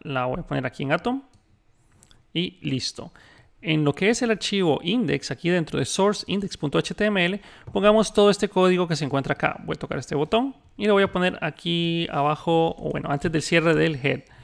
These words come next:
Ok, voy a salvar los cambios.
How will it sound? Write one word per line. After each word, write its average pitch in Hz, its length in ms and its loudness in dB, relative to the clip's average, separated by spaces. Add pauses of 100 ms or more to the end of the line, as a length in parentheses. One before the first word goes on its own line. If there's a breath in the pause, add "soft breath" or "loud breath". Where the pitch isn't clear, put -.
(440 soft breath)
Ok, 170 260 -2
voy - 160 0
a - 180 -6 (760)
salvar 135 280 -2
los 131 120 -6
cambios. 226 720 0